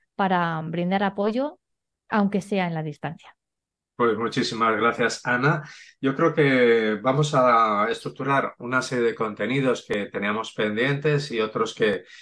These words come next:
Speaker 2: que ya en estas visitas, en ese cambio de dirección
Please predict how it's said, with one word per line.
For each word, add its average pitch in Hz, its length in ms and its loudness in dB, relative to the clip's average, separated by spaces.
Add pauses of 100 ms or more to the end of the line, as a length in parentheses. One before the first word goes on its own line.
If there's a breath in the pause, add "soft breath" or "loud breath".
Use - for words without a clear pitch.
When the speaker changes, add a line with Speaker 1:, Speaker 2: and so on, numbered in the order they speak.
(200 loud breath)
Speaker 2:
que 107 480 2
ya 117 320 4
en 104 120 -4
estas 120 360 0
visitas, 113 680 -2
en 110 180 -4
ese 120 440 0
cambio 127 420 0
de 120 120 2
dirección 113 760 -2